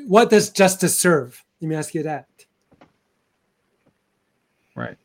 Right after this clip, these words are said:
Speaker 1: What does it serve? The other theme we picked up on, well, for folks who are just tuning in.
Speaker 2: It serves everyone.
Speaker 1: Uh, yeah. You know, yeah, it ser-, it serves everyone, community. And it's not,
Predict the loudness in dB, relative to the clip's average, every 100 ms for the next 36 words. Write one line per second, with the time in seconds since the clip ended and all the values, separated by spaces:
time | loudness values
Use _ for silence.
0 | _ _ -20 _ _ _ _ _ -8 -6
1 | -4 -6 -6 -2 0 0 -4 -12 0 6
2 | 6 6 4 6 6 4 0 0 2 0
3 | -2 -2 -2 -4 -4 -4 -2 -2 0 2
4 | 2 0 0 -2 -2 0 2 0 -2 -14
5 | -18 -18 -20 -18 2 4 6 6 8 6
6 | 4 -2 -14 _ _ _ _ -20 -20 -4
7 | 4 6 6 -2 _ _ 4 6 8 6
8 | 2 2 4 4 0 -4 -2 0 2 4
9 | 4 2 0 2 4 4 2 -2 0 2
10 | 4 0 -4 -14 _ _ _ _ _ _
11 | _ _ _ -4 0 0 4 6 6 6
12 | 2 0